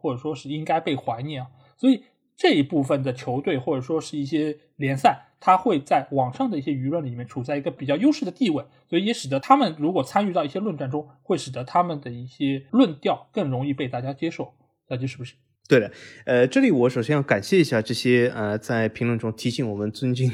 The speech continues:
Speaker 2: 老前辈这些球迷啊，
Speaker 1: <laughs> 对。
Speaker 2: 因为我敢肯定在二十年以后，他们也会告诉他们的下一代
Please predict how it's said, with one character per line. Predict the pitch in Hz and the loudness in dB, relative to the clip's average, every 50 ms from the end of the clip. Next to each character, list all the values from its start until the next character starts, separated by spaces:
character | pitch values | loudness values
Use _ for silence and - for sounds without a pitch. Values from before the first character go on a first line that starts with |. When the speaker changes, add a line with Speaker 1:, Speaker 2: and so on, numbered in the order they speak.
| - - | 2 4
Speaker 2:
老 | 127 104 - | 4 4 2
前 | - - 107 | 0 -2 0
辈 | 107 139 123 | 0 0 2
这 | - 214 | 2 2
些 | 214 214 | 2 2
球 | - 240 220 | 2 2 0
迷 | 214 196 185 | 0 -2 -4
啊， | 190 196 - - | -6 -6 -8 -12
Speaker 1:
<laughs> | - - | -10 -8
对。 | 147 127 - - | -8 -8 -4 2
Speaker 2:
因 | - 165 165 | 4 6 6
为 | 160 | 8
我 | 151 131 117 110 107 117 | 6 6 6 4 4 4
敢 | - 143 143 143 | 4 4 2 2
肯 | - - 127 92 92 | 0 -4 -4 -4 -4
定 | - 135 120 | -2 -2 0
在 | 117 - 131 | 0 0 0
二 | 127 160 156 | 2 2 2
十 | 139 - - 127 | 2 0 0 0
年 | 120 127 | 0 0
以 | 117 98 | -2 -2
后， | - - 110 104 | -2 -2 -4 -2
他 | - - 123 | -2 -2 -4
们 | 117 107 | -2 -4
也 | 98 | -4
会 | - - 113 | -4 -4 -4
告 | 110 - 131 - | -2 0 0 0
诉 | - 92 | -2 -4
他 | - - 139 | -4 -2 -2
们 | 151 131 | 0 0
的 | 110 | -2
下 | 101 - 120 101 | -2 -2 -2 -4
一 | 92 | -2
代 | 92 - 98 90 | -4 -6 -8 -6